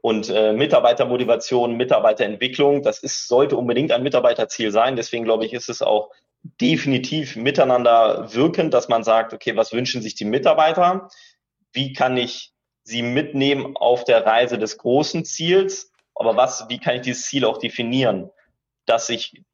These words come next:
direkt schon diese, diese Wünsche der Mitarbeiter integriert habe?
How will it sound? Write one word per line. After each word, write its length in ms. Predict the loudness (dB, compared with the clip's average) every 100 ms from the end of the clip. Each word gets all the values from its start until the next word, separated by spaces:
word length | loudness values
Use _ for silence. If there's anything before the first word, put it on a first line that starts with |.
| -2
direkt 320 | 0 0 -4
schon 180 | -6 -6
diese, 260 | -8 -8
diese 320 | -8 -8 -8 -4
Wünsche 300 | -4 -4 -6
der 80 | -4
Mitarbeiter 420 | -2 0 0 0
integriert 540 | -6 -8 -4 -2 -2
habe? 380 | -4 -6 -8 -12